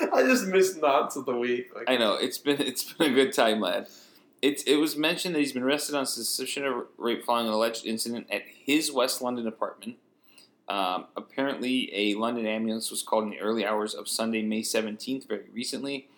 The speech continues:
Speaker 2: to the report of an unwell woman.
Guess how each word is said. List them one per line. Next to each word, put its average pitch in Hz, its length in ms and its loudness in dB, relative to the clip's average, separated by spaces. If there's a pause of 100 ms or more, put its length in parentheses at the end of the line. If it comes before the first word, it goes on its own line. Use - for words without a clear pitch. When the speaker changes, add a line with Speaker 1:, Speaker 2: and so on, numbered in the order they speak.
(320)
Speaker 2:
to 131 100 -8
the 131 80 2
report 127 340 2
of 117 120 0
an 120 200 0
unwell 120 500 2
woman. 139 480 -2